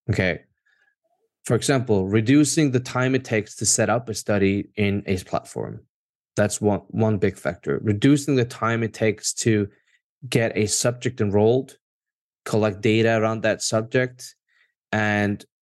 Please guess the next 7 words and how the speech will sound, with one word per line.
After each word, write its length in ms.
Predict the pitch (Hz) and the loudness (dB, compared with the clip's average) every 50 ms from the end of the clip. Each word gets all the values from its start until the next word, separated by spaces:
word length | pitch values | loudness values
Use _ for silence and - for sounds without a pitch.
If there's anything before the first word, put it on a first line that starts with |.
| _ - | _ -6
for 140 | - 117 | -2 -2
example, 340 | 107 95 - 113 95 101 92 | -2 0 0 0 0 0 -2
closing 560 | - - - 135 127 127 123 120 123 131 117 107 | -2 -2 0 2 2 4 2 2 2 0 0 0
out 240 | 101 104 104 101 - | 0 -2 -2 -2 -4
that 220 | 98 95 - - | -4 -4 -4 -2
subject, 460 | - 98 87 - - - - - _ | -4 -4 -4 -4 -6 -10 -10 -10 _
because, 440 | - - - 98 92 87 - - _ | -18 -2 0 0 0 0 -4 -8 _